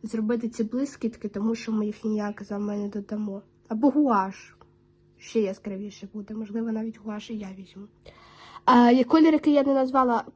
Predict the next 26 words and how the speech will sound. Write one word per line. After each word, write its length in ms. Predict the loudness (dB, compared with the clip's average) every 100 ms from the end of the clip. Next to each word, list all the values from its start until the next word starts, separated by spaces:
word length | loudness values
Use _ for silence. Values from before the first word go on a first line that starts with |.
| -8
спочатку, 540 | -6 -4 -4 0 0
який 280 | 0 -2 -2
треба 320 | 0 0 0
використати 640 | -4 -8 -10 -10 -12 -12
буде, 260 | -12 -12 -12
це 160 | -10 -10
коричневий, 800 | -4 -2 -2 -4 -10 -8 -6 -4
але 260 | -2 -2
його 180 | -2 0
я 100 | 0
не 100 | 0
буду 200 | 0 0
брати 340 | 2 0 0
багато, 460 | 0 0 0 0 -2
бо 120 | -2
в 20 |
мене 200 | 0 0
немає 380 | 0 0 0 -2
теплого 520 | -4 -4 -2 -2 -4
коричневого, 800 | -4 -6 -6 -8 -10 -12 -10 -10
в 40 | -8
мене 160 | -8 -8
він 100 | -10
тільки 280 | -12 -14
такий 320 | -14 -14 -14 -10
темноватенький. 920 | -4 -4 -4 -6 -12 -12 -16 -18